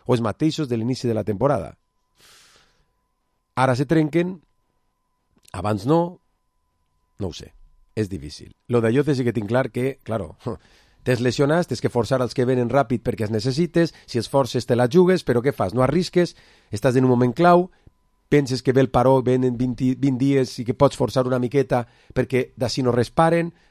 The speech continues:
creues els dits perquè no es passe res, t'expulsen a un tio i tens que redoblar esforços en un partit en el que pensaves que a lo millor no tindries que esforçar-te tant, acabes jugant a una intensitat per damunt de lo normal pa intentar empatar un partit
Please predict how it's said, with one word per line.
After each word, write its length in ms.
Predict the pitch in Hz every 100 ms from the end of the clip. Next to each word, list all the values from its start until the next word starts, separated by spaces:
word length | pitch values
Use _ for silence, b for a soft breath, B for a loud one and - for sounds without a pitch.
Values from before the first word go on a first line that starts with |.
| -
creues 320 | 135 139 117
els 140 | 110
dits 160 | 131 -
perquè 220 | 131 123
no 80 | 123
es 20 |
passe 240 | - 117 135
res, 300 | 185 180 - b b
t'expulsen 480 | 120 - 147 - 135
a 60 | 123
un 100 | -
tio 300 | 143 139 -
i 120 | 123
tens 240 | - 139 -
que 80 | 135
redoblar 400 | 123 123 127 123
esforços 560 | 117 143 127 135 120
en 80 | 127
un 80 | 120
partit 320 | 123 139 131
en 80 | 127
el 80 | 120
que 160 | 131
pensaves 460 | 113 117 143 135 123
que 80 | 123
a 20 |
lo 80 | 120
millor 240 | 127 120
no 140 | 127
tindries 340 | 123 123 123 120
que 80 | 123
esforçar-te 540 | 107 110 117 113 139
tant, 240 | 180 180 180 b b b b b b _ _
acabes 400 | 107 107 135 131
jugant 340 | 113 123 135 131
a 60 |
una 420 | 131 139 135 131 131
intensitat 800 | 131 120 139 117 123 - 139 - _
per 200 | 147 131
damunt 300 | 123 127 143
de 60 | 131
lo 80 | 127
normal 380 | 127 131 139
pa 140 | 131 131
intentar 420 | 123 127 117 135
empatar 340 | 127 123 139
un 100 | 131 120
partit 320 | 113 139